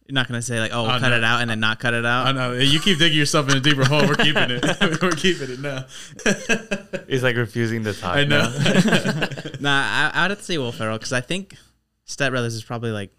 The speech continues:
Speaker 1: still one of my favorite movies. I remember I
Speaker 3: I,
Speaker 1: watched
Speaker 3: yeah.
Speaker 1: that a stupid amount of times. Like, it was just, and I referenced it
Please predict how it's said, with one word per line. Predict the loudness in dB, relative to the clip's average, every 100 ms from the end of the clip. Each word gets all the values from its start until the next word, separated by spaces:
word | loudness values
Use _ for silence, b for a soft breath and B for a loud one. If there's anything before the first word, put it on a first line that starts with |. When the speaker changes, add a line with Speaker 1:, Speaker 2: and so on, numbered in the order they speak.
| _
Speaker 1:
still | -16 -12 -10
one | -10
of | -14
my |
favorite | -16 -16 -16 -14
movies. | -16 -14 -14
I | -10
remember | -6 -6 -6
I | -6
Speaker 3:
I, |
Speaker 1:
watched | -4 -4 -4
Speaker 3:
yeah. | -4
Speaker 1:
that | -4
a | -4
stupid | -6 -4 -6 -8
amount | -8 -12
of | -14
times. | -14 -12 -12 -14
Like, | -14 -16 _ _ _ _ _
it | -8
was | -6 -6
just, | -6 -8 -10 -4
and | -2
I |
referenced | 0 0 0 -4 -4
it | -6